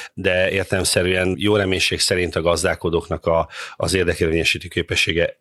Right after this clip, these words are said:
ezen bejelentéstől önmagában javulni fog. De egyébként gondoljuk meg, az ország területének a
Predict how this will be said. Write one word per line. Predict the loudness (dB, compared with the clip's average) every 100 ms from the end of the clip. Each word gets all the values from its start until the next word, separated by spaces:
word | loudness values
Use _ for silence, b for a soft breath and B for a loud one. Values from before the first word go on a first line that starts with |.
| _
ezen | 0 0 2 2
bejelentéstől | 2 2 -2 -2 0 0 0 -2
önmagában | 0 2 2 2 2 2 0 -2 -4
javulni | 0 2 2 0
fog. | 0 0 0
De | -2 -8 -8 -4
egyébként | -2 0 0
gondoljuk | 2 2 0 0
meg, | 0 0
az | 2
ország | 2 2 0 -2 -2
területének | 0 2 2 2 0 2
a | 0 0